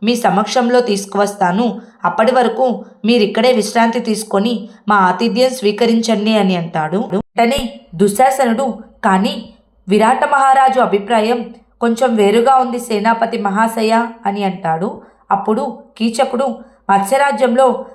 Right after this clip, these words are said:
మహారాజు, సేనాపతి అభిప్రాయాలు వేరువేరుగా ఉండవు రాకుమారా. నా నిర్ణయమే మహారాజు నిర్ణయం.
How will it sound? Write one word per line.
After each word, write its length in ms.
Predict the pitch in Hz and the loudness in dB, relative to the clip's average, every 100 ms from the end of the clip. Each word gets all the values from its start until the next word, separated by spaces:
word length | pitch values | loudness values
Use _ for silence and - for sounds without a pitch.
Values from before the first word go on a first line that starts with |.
| _ | _
మహారాజు, 720 | 190 190 240 247 233 220 233 - - - | -2 2 2 4 2 0 -4 -6 -20 -4
సేనాపతి 580 | 233 220 240 254 233 | 0 2 2 2 2
అభిప్రాయాలు 920 | 226 185 202 233 220 208 208 247 - - _ | 2 2 0 2 4 4 2 -2 -6 -14 _
వేరువేరుగా 680 | 175 202 220 254 254 254 254 | 0 2 4 4 4 4 2
ఉండవు 340 | 214 190 220 | 2 0 2
రాకుమారా. 720 | 220 185 196 190 180 214 214 196 - _ _ _ | 2 0 0 0 2 2 0 -4 -14 _ _ _
నా 160 | 196 202 | 0 2
నిర్ణయమే 720 | 247 254 262 240 269 247 - - | 0 0 0 0 -4 -6 -10 -12
మహారాజు 600 | 180 170 202 226 233 220 | -4 -2 2 4 4 2
నిర్ణయం. 580 | 226 196 185 190 226 - | 0 0 2 2 0 -2